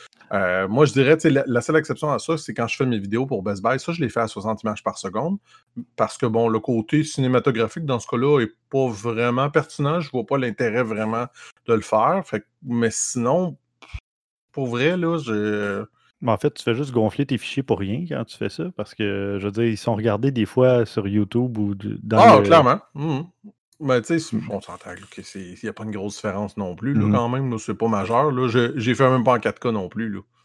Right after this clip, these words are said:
Speaker 2: Non,
Speaker 1: Moi, je
Speaker 2: c'est
Speaker 1: pensais
Speaker 2: ça.
Speaker 1: en dix quatre-vingts p, là. Fait que c'est pas, c'est pas gigantesque, la différence, là.
Speaker 2: Moi, j'ai
Speaker 1: Fait
Speaker 2: fait
Speaker 1: que
Speaker 2: encore
Speaker 1: bref, euh,
Speaker 2: sept cent vingt, <laughs> parce que
Speaker 1: Ah,
Speaker 2: c'est,
Speaker 1: ouais.
Speaker 2: c'est moins lourd à travailler le fichier puis à l'uploader après, puis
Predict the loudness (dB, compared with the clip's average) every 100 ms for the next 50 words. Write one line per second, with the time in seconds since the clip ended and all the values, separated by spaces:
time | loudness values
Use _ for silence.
0 | 2 4 4 2 -2 0 -2 -2 -4 -4
1 | -2 -4 -6 -6 -8 -8 -12 -12 -12 -12
2 | -12 -8 -4 -2 -2 -4 -6 -6 -2 -2
3 | -4 -6 -14 -14 -14 -10 -10 -12 -16 -16
4 | -18 -18 _ _ _ _ 0 2 6 8
5 | 8 8 8 6 4 0 2 4 4 4
6 | 4 2 0 -4 4 4 6 6 6 8
7 | 10 12 10 8 4 _ 0 4 6 8
8 | 8 8 8 8 4 2 0 0 0 -2
9 | -6 -10 -6 -4 -2 -2 -4 -4 -6 -4
10 | -6 -6 -8 -10 -12 -12 -14 -16